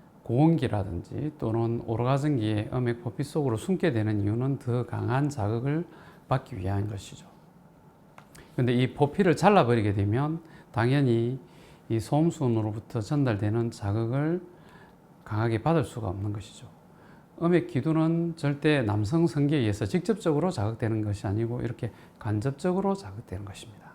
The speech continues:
그런데 여러 가지 요인으로 인해서 이 음액 기두와 음액 포피가 달라붙는 음액 유착증이 발생하게 되면 성감이 당연히 떨어지게 됩니다.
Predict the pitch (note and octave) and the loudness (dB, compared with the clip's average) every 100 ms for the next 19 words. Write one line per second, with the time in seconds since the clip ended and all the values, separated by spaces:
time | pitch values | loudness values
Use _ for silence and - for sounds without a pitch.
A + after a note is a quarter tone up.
0 | - - - - - F3 F#3 C3+ A2 B2+ | -20 -20 -20 -14 4 6 8 8 10 8
1 | D3+ F#3 G3+ A#3+ G#3 A#2+ B2 D#3+ E3 A#2 | 10 10 10 8 6 6 6 6 6 4
2 | G#2+ A#2 A#2+ A2+ G#2+ A2+ A2+ A#2+ - F3 | 4 2 2 0 0 2 0 -2 0 2
3 | E3+ D#3 - - C3+ B2 D#3 A2+ A2 - | 4 2 0 -6 -2 2 4 4 4 2
4 | D#3+ C#3 - - - C#3 A#2 D3+ D#3+ C3+ | 0 0 -2 -8 -4 0 2 4 4 4
5 | G#2+ G#2+ A#2+ A#2 E3 D#3+ D#3+ F#3 F#3+ - | 2 0 2 2 2 2 2 0 -4 -2
6 | A#2 G#2+ G2+ A2+ C3+ A#2 A2 G#2+ G#2 A2+ | -2 0 0 -2 -2 0 0 -2 0 0
7 | B2 G2+ F#2+ - - - C#3+ D#3+ E3+ D3+ | 0 -2 -4 -8 -12 -2 2 4 4 4
8 | D3 D3 D3+ - - - - G#2 A2 A2+ | 2 0 -2 -10 -20 -20 -12 -4 -2 0
9 | A#2 - G3 D3 - F2 - F2+ - | -2 0 0 0 -4 -8 -8 -12 -12